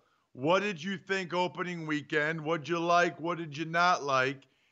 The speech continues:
And now that you have a game under your belt,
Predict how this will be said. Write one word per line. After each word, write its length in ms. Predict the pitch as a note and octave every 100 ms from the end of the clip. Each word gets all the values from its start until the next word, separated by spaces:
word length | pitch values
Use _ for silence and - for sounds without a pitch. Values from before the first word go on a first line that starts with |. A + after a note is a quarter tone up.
| _ -
And 280 | D#3+ E3+ E3
now 340 | E3+ E3 G3
that 100 | F#3
you 120 | E3+ E3+
have 220 | F3 E3
a 60 |
game 400 | C#3+ D3+ F#3+ G3+
under 220 | F3 D3+ C3+
your 200 | C3 B2
belt, 500 | B2 B2 B2 B2